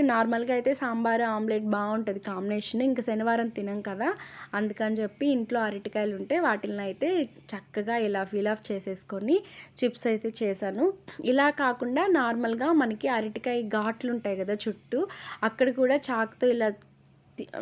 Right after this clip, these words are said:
అలా ఘాటు పెట్టుకొని వలుచుకున్నామంటే మనకైతే చక్కగా వచ్చేస్తది. లేదు అనుకుంటే ఇలా చిప్స్ కోసం కానీ, ఎట్లా బజ్జీలు వేసుకోవాలి అనుకున్నప్పుడు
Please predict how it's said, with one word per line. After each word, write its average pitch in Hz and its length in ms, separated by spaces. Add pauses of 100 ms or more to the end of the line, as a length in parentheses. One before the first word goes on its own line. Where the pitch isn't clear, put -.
(200)
అలా 202 260
ఘాటు 208 340
పెట్టుకొని 233 500
వలుచుకున్నామంటే 220 800
మనకైతే 220 420
చక్కగా 226 500 (120)
వచ్చేస్తది. 226 680 (400)
లేదు 254 320
అనుకుంటే 240 520
ఇలా 269 180
చిప్స్ - 340
కోసం 226 380
కానీ, 208 400
ఎట్లా 208 280 (580)
బజ్జీలు 208 380
వేసుకోవాలి 202 580
అనుకున్నప్పుడు 190 640